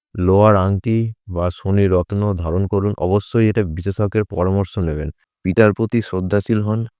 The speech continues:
এবং তার পরামর্শ মেনে চলুন। স্যাটার্নের মন্ত্র জপ করুন, সরিষা তেল দিয়ে শনিদেবের পূজা করুন,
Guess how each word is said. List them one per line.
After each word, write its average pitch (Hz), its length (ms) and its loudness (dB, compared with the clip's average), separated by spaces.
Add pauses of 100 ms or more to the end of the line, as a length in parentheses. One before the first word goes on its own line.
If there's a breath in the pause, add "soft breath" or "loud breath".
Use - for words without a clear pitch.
এবং 87 260 -2 (260)
তার 98 160 2 (100)
পরামর্শ 95 500 0
মেনে 90 280 -4
চলুন। 101 300 -2 (1040)
স্যাটার্নের 104 540 2
মন্ত্র 98 300 0 (120)
জপ 87 260 -2
করুন, 98 240 -2 (1000)
সরিষা 92 560 0
তেল 98 260 2
দিয়ে 107 160 2
শনিদেবের 98 580 0
পূজা 92 280 0
করুন, 101 280 -2